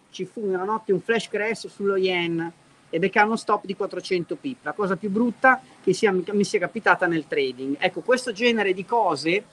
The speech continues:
te le ricordi a livello emotivo, è la memoria emotiva che ragiona, quindi,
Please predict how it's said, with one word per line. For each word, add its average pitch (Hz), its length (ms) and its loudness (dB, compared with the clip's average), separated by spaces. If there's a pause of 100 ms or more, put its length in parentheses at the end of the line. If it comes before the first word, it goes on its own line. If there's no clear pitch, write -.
(400)
te 208 120 6
le 226 120 4
ricordi 220 840 0 (360)
a 180 100 0
livello 214 360 2
emotivo, 214 580 0
è - 20 -4
la 165 120 -4
memoria 220 340 0
emotiva 202 680 0
che 170 120 -2
ragiona, 151 520 -6
quindi, 196 400 -8